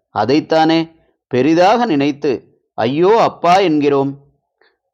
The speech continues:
லட்ச ரூபாய் லாட்டரி விழுந்த சந்தோஷத்தை கூட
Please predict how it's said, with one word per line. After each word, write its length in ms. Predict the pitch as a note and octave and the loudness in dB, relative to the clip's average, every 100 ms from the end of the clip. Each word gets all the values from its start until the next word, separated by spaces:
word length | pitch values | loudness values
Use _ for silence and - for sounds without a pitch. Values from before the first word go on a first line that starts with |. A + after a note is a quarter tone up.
| _ _ | _ _
லட்ச 360 | A#2 B3+ - A3+ | -4 -4 -2 0
ரூபாய் 340 | F#3 F3+ G#3+ | 0 2 0
லாட்டரி 400 | F3 C3+ C#3+ E3+ | 2 0 0 -4
விழுந்த 380 | E3 D3 C3+ B2+ | -2 -2 -2 -4
சந்தோஷத்தை 760 | B2 B2 D3 E3+ D3+ - A#2 - | -4 -4 -4 -4 -6 -4 -6 -4
கூட 500 | B2 C3+ A2+ E2+ | -2 0 -2 -6